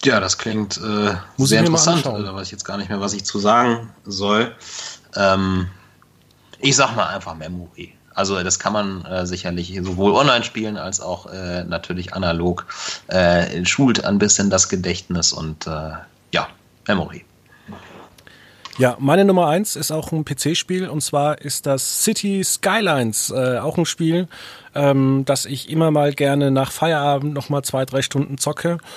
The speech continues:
Speaker 2: Ähm, habe ich jetzt auch letzte Woche wieder komplett von vorne angefangen, neue Stadt, ähm, bin da jetzt auch wieder bei fünfundvierzigtausend Einwohnern,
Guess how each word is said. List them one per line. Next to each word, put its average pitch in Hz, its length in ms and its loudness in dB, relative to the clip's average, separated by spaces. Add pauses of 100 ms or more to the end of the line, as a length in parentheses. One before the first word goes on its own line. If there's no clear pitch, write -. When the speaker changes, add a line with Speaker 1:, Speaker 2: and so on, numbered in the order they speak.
(400)
Speaker 2:
Ähm, 135 360 4
habe 156 160 4
ich - 40 -2
jetzt - 140 -6
auch - 220 -6 (160)
letzte 151 340 2
Woche 165 220 4
wieder 156 180 4
komplett - 380 0
von 151 160 0
vorne 139 300 0
angefangen, 160 520 0
neue 143 220 2
Stadt, - 500 -4
ähm, 139 440 0 (580)
bin 151 160 4
da 151 80 6
jetzt 143 160 0
auch 143 180 -6
wieder 147 140 2
bei 135 160 4
fünfundvierzigtausend 143 920 0
Einwohnern, 151 760 2